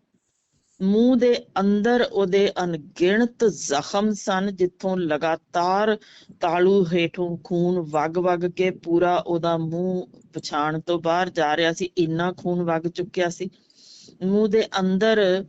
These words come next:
ਉਹਨਾਂ ਨੇ ਕੱਪੜਾ ਤੁੰਨਿਆ ਹੋਇਆ ਸੀ, ਸਿਰ ਕੰਧ 'ਚ ਮਾਰ ਕੇ ਉਹਦਾ ਡੈਮੇਜ ਕੀਤਾ ਹੋਇਆ ਸੀ। ਉਹਦੀਆਂ, ਅਹ,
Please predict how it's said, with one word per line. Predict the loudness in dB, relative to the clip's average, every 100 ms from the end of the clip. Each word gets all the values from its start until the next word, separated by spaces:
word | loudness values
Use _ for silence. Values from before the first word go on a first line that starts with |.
| _ _ _ _ _ -18 -18 _ -20 _ _ _ _
ਉਹਨਾਂ | -2 0 2
ਨੇ | 2 0 -2
ਕੱਪੜਾ | -4 -2 -2 0
ਤੁੰਨਿਆ | -2 -4 -2 0 0
ਹੋਇਆ | -2 -2 0 -2
ਸੀ, | -4 -8 -10 _ _ _ _ -20 -14 -8
ਸਿਰ | 0 2 2 0 -2
ਕੰਧ | 0 4 4 2
'ਚ | 0 0
ਮਾਰ | 0 0 0 -2
ਕੇ | -2 0 2 0 -4
ਉਹਦਾ | -2 0 0 -2 -6
ਡੈਮੇਜ | -4 -2 -2 -4 -6
ਕੀਤਾ | -8 -8 -4 -2
ਹੋਇਆ | 0 0 0
ਸੀ। | -2 -6 -12 -12 _ _ _ _ _ _ _ -2
ਉਹਦੀਆਂ, | 0 2 2 2 2
ਅਹ, | 0 -2 -6 -2 0 0